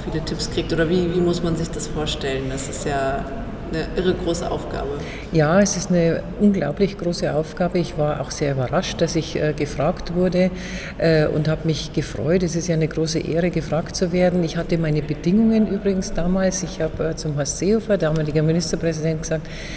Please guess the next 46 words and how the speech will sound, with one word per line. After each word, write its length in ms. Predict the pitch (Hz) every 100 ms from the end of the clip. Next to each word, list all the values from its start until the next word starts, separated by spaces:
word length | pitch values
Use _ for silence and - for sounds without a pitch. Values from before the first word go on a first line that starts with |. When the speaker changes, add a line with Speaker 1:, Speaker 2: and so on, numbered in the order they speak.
| -
Speaker 2:
ich, 140 | - 160
ich 260 | - 156
kann 140 | - 170
mir 80 | 151
das 220 | 147 -
gut 160 | 147
vorstellen, 720 | - 147 170 - 196 190 190 -
aber 140 | 160
in 100 | 160
einer 220 | 147 175
Sache 260 | 170 170 170
sind 160 | 170 170
wir 80 |
nicht 240 | 165 170 165
einer 180 | 156 147
Meinung, 400 | 127 143 185 180
das 200 | 160 170
ist 120 | -
die 80 | 165
dritte 280 | 165 165
Startbahn 420 | 156 156 147 170 170
am 80 |
Flughafen 480 | 165 170 180 175 175
München. 440 | 190 220 - 147 139
Also 200 | 143 160
ich 80 |
hab 140 | 165 -
bei 60 |
diesem, 280 | 160 160 170 - - - - -
äh, 240 | 156 156 -
ersten, 500 | 160 - 180 170 165
ähm, 280 | - 151 151 156 165
Gespräch 600 | - - 139 139 180 -
einfach 340 | 170 - 170 -
klar 360 | 160 160 170
auch 100 | 147
artikuliert, 800 | - 165 165 - 156 156 190 190
was 160 | 165 165
ich 140 | 156
mir 120 | 156
vorstelle. 680 | 143 143 160 - 190 190 202 196 - - - -
Und 180 | 165
dann 120 | 151 156
ist 140 | 147
es 180 | 147 -
ein 260 | 131 135